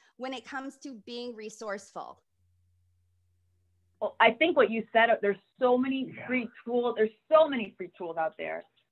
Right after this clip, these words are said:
Speaker 2: um, with the boards to start. And then, you know, w-,
Speaker 3: We just
Speaker 2: Anthony and I,
Speaker 3: got
Speaker 2: Anthony and I have free tools all the time. Um, we even just started, uh, if you're not in it, let me know. I'm happy to invite you.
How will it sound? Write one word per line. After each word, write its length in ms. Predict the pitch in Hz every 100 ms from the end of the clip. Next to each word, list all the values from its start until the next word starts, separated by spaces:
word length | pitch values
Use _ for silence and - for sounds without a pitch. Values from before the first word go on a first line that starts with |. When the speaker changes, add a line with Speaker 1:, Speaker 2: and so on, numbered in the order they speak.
| _
Speaker 2:
um, 500 | 185 185 175 170 160 -
with 220 | 196 196 202
the 80 |
boards 460 | 170 196 196 190 196 _
to 100 | - -
start. 400 | 202 165 165 -
And 200 | - 190
then, 360 | 180 175 170 170 - _
you 120 | 202 190
know, 260 | 165 165
w-, 200 | - 190 - - - 233
Speaker 3:
We 120 | 214
just 60 |
Speaker 2:
Anthony 320 | 196 208 254 247
and 100 | 214
I, 160 | 208
Speaker 3:
got 100 | -
Speaker 2:
Anthony 380 | 220 240 269 254
and 80 | 233
I 320 | 220 214 208 -
have 240 | 190 180 -
free 220 | 214 202 - _ -
tools 300 | 233 208 196 -
all 180 | 226 233
the 80 | 214
time. 420 | - 160 165 214 226 _ _ _ -
Um, 760 | 190 196 180 175 170 165 247 - -
we 200 | 202 226
even 240 | 214 214
just 200 | 202 -
started, 760 | 214 190 190 190 185 180 185 254 _ _ -
uh, 420 | 190 190 180 170 160 -
if 200 | 190 208
you're 100 | 190
not 180 | 190 165 - 160 -
in 120 | 214
it, 200 | 214 208 -
let 160 | 185
me 140 | 180 180
know. 440 | 190 220 196 185
I'm 120 | 170
happy 240 | 196 185 180
to 120 | 196
invite 360 | 180 208 214 190
you. 260 | 175 165